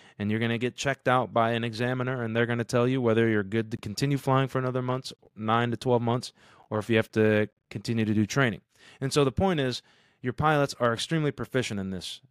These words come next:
Every nine months, we get a checkout, and they, you have to do it to standards, or else you don't get a go. So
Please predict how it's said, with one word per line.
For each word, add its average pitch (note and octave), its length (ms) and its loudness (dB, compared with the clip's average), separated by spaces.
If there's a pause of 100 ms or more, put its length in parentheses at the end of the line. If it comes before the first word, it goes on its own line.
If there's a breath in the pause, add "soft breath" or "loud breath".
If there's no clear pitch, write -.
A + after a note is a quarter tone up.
(160)
Every B2+ 400 -2
nine A#2 360 -2
months, A2+ 240 -6
we A2 120 -2
get G#2+ 140 0
a G2+ 60 0
checkout, F#2+ 460 -2 (300)
and A2+ 180 -2
they, A#2 260 4 (120)
you A#2 160 0
have A2+ 320 -2
to A2+ 80 -20
do A#2+ 200 -2
it B2 180 -4
to B2 380 -4
standards, C#3 640 -2
or A2 160 0
else A2 180 0
you A#2 60 -6
don't G#2+ 140 -4
get G#2 120 0
a G2+ 60 -2
go. F#2 300 -2
So A#2 320 2